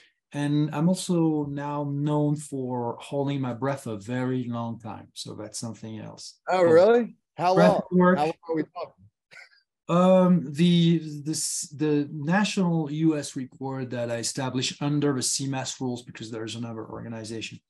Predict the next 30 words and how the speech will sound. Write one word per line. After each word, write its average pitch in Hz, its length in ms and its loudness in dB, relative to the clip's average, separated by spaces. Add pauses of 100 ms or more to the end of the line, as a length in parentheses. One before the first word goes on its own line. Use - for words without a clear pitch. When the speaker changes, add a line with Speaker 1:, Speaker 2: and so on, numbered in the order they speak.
(480)
Speaker 1:
uh, 127 300 -4
recently 160 600 2
was 123 280 -2
seven 139 280 -6
minutes 135 380 -6
and 120 140 -6
eight 120 260 -8
seconds, 127 560 -6
but - 220 -16
my 127 180 -6
personal 143 500 -4
best 120 320 -8
is - 160 -12
eight 127 220 -8
minutes, 117 320 -10
three 113 160 -8
seconds. - 680 -12 (760)
Speaker 2:
Holy 139 600 0
crap. 135 480 -4 (320)
Speaker 1:
Yeah. - 60 -16 (120)
Speaker 2:
Dude, 156 300 2
that 165 240 4
is 165 80 0
Speaker 1:
And 175 200 4
I 127 60 -10
teach 175 220 2
that, 160 160 6
I 165 60 8
Speaker 2:
wild. 160 100 4
Speaker 1:
teach, 175 140 4